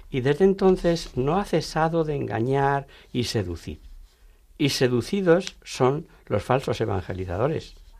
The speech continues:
No pocos predicadores seducidos predican lo que Jesús no predicó y censuran a la Iglesia por predicar lo que ellos no quisieran.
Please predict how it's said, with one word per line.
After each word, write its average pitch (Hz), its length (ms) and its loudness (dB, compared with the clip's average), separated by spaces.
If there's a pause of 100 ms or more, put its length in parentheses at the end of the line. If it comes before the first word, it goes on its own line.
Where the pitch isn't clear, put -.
(520)
No 160 360 4
pocos 185 420 2
predicadores 117 920 -2
seducidos 123 1080 -4 (500)
predican 170 720 2
lo 117 220 0
que 120 120 -4
Jesús 151 440 0
no 143 320 4
predicó 110 640 -2 (760)
y 170 100 -2
censuran 175 580 2
a 196 60 4
la 160 120 4
Iglesia 156 500 -2 (340)
por 131 220 2
predicar 131 580 2
lo 120 260 2
que 117 220 2
ellos 143 320 0
no 123 200 2
quisieran. - 600 -8